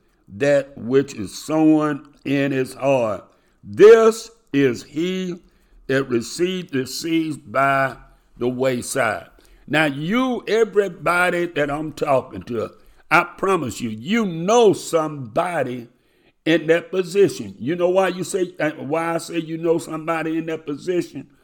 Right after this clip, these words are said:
You know somebody, they just go to church and that's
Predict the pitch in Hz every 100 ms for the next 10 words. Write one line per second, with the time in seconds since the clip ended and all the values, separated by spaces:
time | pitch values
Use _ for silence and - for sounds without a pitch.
0 | _ _ - 160 220 175 180 185 - 165
1 | 156 165 151 143 143 170 160 110 143 156
2 | 143 123 - 175 180 175 - _ _ _
3 | _ _ - 143 139 110 143 160 156 -